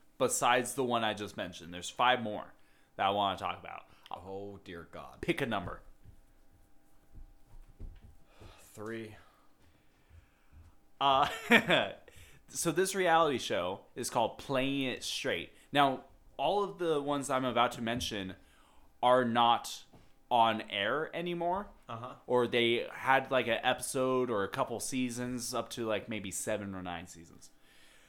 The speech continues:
Speaker 1: This show is not on the air anymore, but I want to find it. It's called Playing It Straight, and it's like a bachelorette, bachelor kinda, kinda deal where, uh, a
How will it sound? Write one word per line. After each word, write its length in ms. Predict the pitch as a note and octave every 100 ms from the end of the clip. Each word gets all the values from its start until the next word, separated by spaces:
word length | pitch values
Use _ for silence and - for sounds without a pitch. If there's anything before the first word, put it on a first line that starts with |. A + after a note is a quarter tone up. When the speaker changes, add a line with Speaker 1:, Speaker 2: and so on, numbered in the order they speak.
| _ _
Speaker 1:
This 180 | - A3
show 480 | - D#3+ C3 B2+ - - _ _
is 160 | C3 C3+
not 220 | B2+ A2+
on 60 | G#2
the 80 | F#2
air 160 | E2+
anymore, 260 | D#2+ G#1 - _ _ _ _ _ _
but 260 | C3 B2 -
I 160 | B2+ C3
want 240 | B2+ B2
to 120 | B2+
find 280 | - G#2 F#2
it. 120 | - - _ -
It's 120 | -
called 220 | D3+ D#3
Playing 320 | - E3 E3+
It 140 | D#3+ -
Straight, 480 | - - A2+ - - _ - -
and 120 | B2+
it's 160 | B2 -
like 120 | B2+
a 60 | A#2
bachelorette, 1800 | - C#3+ C#3+ - D3 D3+ D3 D3 C#3 C3+ B2+ - _ - C3+ C3+ - - -
bachelor 640 | C3+ C3 - C#3 C3 B2+
kinda, 520 | C3 C3 B2+ B2 A#2+
kinda 300 | B2 B2+ B2
deal 420 | A#2+ B2+ D3 D3 - -
where, 560 | B2 B2 A2+ A2 G#2+ - - - - - - C3
uh, 400 | B2 A2+ G#2 G2+ - -
a 320 | B2+ A2+ G#2+